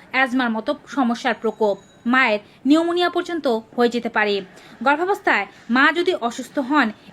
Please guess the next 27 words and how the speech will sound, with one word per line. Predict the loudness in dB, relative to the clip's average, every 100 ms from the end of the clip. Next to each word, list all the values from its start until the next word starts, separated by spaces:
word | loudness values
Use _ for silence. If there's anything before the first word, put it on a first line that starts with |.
| 0
এর | 0 -2
থেকে | -4 -4 -2
সন্তানের | -2 0 -2 -2 -6
অসুস্থ | -8 -8 -4
হবার | -4 -4
সম্ভাবনা | -2 -2 0 0 0 -4 -16 -2 0
অনেক | 2 0
বেশি। | -2 -2 -4 -6 -16 -10 2
মা | 4 4 0
অসুস্থ | -2 -2 0
হলেই | 2 2 0 -4 -10 0 4
মা | 4 2 -8 -20 -4
প্রচুর | -2 0 2
পরিমাণে | 2 2 0 0 -2
ওষুধ | -2 -4
সেবন | -2 -2 0
করবেন, | 0 0 0 -6 -14 -6 -2
যা | 2 0
বাচ্চার | 0 -2 0
জন্য | 0 0 -4 -10 -4 0
ভালো | 2 2
নয়। | 0 -2 -8 -20 -2 0
এছাড়াও | 2 2 2 -2 -6 2
মা | 4 4
যদি | 2 -2 -4
অসুস্থ | -6 -8 -2 2
হন, | 4